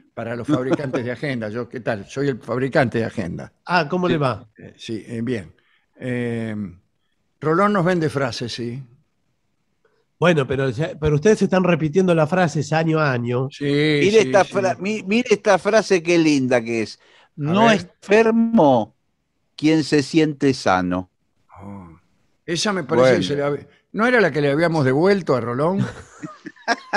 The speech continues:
Speaker 2: No, yo creo que las agendas tienen que tener una predicción para cada día.
Speaker 1: Predicciones también. ¿Usted prefiere la predicción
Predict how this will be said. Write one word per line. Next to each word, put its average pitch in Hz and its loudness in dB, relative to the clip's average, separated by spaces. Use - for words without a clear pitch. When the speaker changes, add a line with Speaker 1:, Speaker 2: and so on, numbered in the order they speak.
Speaker 2:
No, 180 4
yo 214 2
creo 240 2
que 190 2
las 185 0
agendas 214 2
tienen 196 2
que 151 0
tener 170 0
una 185 2
predicción 160 0
para 139 -2
cada 117 -4
día. 135 -4
Speaker 1:
Predicciones 160 0
también. 151 -2
¿Usted 185 -2
prefiere 185 -2
la 165 -2
predicción 170 -4